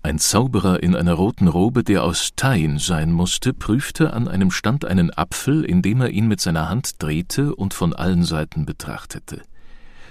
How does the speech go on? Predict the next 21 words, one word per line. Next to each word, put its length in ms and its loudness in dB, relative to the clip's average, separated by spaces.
Der 80 6
Besitzer 420 2
eines 240 2
Standes 500 2
mit 160 -2
geschnitzten 500 0
Figuren 600 4
war 220 0
auf 120 -6
seinem 260 0
Stuhl 360 -2
eingeschlafen, 760 0
was 160 2
ein 140 2
Zwerg 540 0
mit 180 0
dichtem 400 -4
braunen 440 0
Bart 300 -2
dazu 240 -2
nutzte, 440 -2